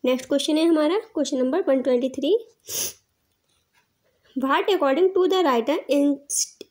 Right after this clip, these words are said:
instills fear into our heart?" तो इसका जो राइट आंसर हो जाएगा फ्रेंड्स, वो हो जाएगा ऑप्शन नंबर वन, lack of honest and committed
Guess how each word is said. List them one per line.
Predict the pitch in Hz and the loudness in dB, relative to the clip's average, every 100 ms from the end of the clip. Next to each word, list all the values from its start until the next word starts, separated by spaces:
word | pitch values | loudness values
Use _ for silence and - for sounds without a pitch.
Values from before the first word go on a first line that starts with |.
| 269 | 0
instills | 294 294 - - - 339 392 453 - - _ - - | 2 0 -2 -6 0 2 2 2 -2 -16 _ -16 -4
fear | 311 381 359 | 0 2 2
into | 277 285 277 277 | 0 0 -2 -2
our | 262 403 - | 0 -2 -2
heart?" | 254 240 220 - - - _ - | -2 -2 -4 -10 -14 -14 _ 2
तो | 277 277 - | 4 4 2
इसका | 269 285 | -2 0
जो | 269 262 | 2 4
राइट | 247 311 | 2 2
आंसर | 427 359 | 2 2
हो | 302 | 2
जाएगा | 269 262 | 2 0
फ्रेंड्स, | 294 381 359 | 0 0 4
वो | |
हो | 262 | 4
जाएगा | 254 | 4
ऑप्शन | 262 254 262 | 2 0 0
नंबर | 247 254 | 2 2
वन, | 285 381 | 4 4
lack | 381 294 269 | 4 2 0
of | 277 339 262 | 2 0 2
honest | 254 254 254 | 2 2 2
and | 370 403 | 2 2
committed | 277 247 247 392 | 4 2 2 0